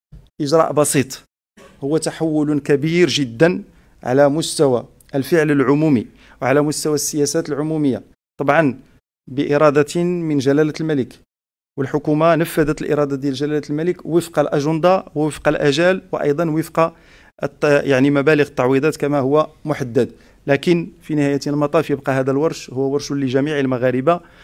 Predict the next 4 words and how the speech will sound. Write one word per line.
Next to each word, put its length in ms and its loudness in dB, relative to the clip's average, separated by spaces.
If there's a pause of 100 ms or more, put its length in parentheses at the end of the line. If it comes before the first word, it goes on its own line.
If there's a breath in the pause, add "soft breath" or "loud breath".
(180 soft breath)
ويحتاج 640 -2 (260)
أنه 440 -2 (340)
يعرف 560 -4 (360)
واحد 300 0